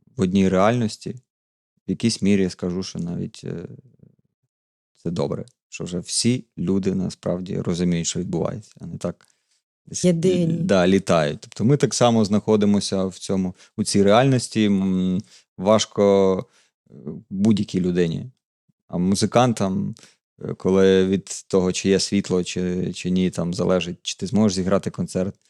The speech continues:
Speaker 1: чи, чи ні, чи ти зможеш зібратися на репетицію, і воно все якось так, м, в-, просто відбуваєте щось собі одне, плануєш, потім інше. Ну, і це всіх так, то це не тільки в музикантів.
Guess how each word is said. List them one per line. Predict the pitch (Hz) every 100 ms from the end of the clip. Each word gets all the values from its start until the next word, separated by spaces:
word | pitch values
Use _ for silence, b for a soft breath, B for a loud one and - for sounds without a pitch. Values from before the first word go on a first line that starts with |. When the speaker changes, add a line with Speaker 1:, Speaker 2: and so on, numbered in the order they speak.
| _ _ _ _
Speaker 1:
чи, | - -
чи | - 87
ні, | 90 90
чи | - -
ти | 95
зможеш | 95 101
зібратися | 90 95 95 -
на | 98
репетицію, | 95 - - 92 - - 85
і |
воно | 87 92
все | 92 -
якось | 92 104 -
так, | 95 - _
м, | 104 104 101 92 92 _ B B B B _
в-, | 92 90 90 90 -
просто | - 104 - 95
відбуваєте | 98 98 107 101 98 110 101
щось | 107 -
собі | 98 98 98
одне, | 95 95 107 107 -
плануєш, | 95 95 90 90
потім | - - - 92 92 92
інше. | 101 98 - 156
Ну, |
і | 196
це | 127 135
всіх | 110 110 92
так, | 90 - _ _
то | - -
це | 104
не | 95
тільки | 95 -
в | 92
музикантів. | 90 92 - 95 -